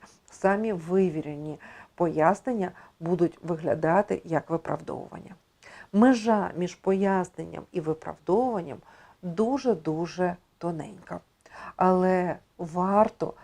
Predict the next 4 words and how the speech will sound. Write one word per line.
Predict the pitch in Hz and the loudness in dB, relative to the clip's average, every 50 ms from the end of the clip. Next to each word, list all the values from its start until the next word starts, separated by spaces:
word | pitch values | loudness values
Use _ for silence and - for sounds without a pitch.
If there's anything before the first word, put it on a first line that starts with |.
| - _ - | -20 _ -10
замислюватися, | 175 156 196 202 - 90 151 147 - - - - - - - - - - - - - - - - - - - - _ - | -4 0 0 0 0 0 -2 -4 -6 -12 -14 -10 -10 -10 -12 -14 -18 -14 -14 -14 -16 -16 -20 -20 -20 -20 -20 -18 _ -10
де | 170 160 180 214 220 214 190 - 156 160 160 | 0 4 6 8 8 8 6 6 2 -2 -4
ви | 175 175 170 160 - - | -4 -2 -2 -2 -4 -4
виправдовуєтеся, | - 165 165 - - 170 - 170 - 165 190 214 247 240 196 - - - - - - - - | -6 -8 -6 -6 -8 -8 -8 -4 -2 -2 -2 0 0 0 -2 -2 -4 -10 -18 -14 -12 -12 -12